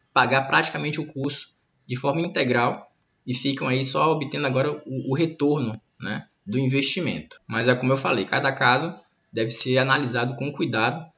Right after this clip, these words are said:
Não coloque dinheiro que você não tem aí disponível pra tá investindo. Ah, sim, e já ia me esquecendo. Mesmo depois que você começar a pagar a mensalidade,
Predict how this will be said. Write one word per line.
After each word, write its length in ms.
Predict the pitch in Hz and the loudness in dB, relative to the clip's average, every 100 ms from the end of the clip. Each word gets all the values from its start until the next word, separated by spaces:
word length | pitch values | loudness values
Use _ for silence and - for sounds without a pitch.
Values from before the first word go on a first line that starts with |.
| _ | _
Não 240 | 123 147 240 | -4 -2 2
coloque 420 | 170 143 156 - | 4 4 4 0
dinheiro 180 | 131 131 | -4 -4
que 60 | |
você 60 | 165 | -4
não 220 | 165 156 | -6 -6
tem 200 | - 151 | -6 -4
aí 340 | 143 127 156 - _ | -2 -2 -4 -14 _
disponível 580 | 123 - 175 143 131 139 | 2 2 2 0 0 0
pra 140 | 160 | -4
tá 340 | 147 135 135 - 139 | -2 -4 -4 -10 -6
investindo. 720 | 147 160 156 - 87 76 76 _ | 0 2 2 -2 -6 -12 -16 _
Ah, 200 | 120 135 | 2 4
sim, 320 | - 147 117 | 4 2 -2
e 60 | 127 | 0
já 100 | 165 | 0
ia 60 | |
me 60 | 180 | 2
esquecendo. 600 | - 202 - 135 104 - - - - _ | 2 4 2 2 -2 -4 -14 -20 -20 _
Mesmo 360 | 147 - 262 247 | 4 6 6 4
depois 340 | 233 - 196 | 4 4 2
que 80 | - | 2
você 80 | 190 | 0
começar 320 | 185 180 196 | 0 2 2
a 40 | |
pagar 280 | 202 175 147 | 0 2 2
a 20 | |
mensalidade, 960 | 139 135 135 127 123 143 170 160 131 | 2 2 2 0 2 4 4 2 -6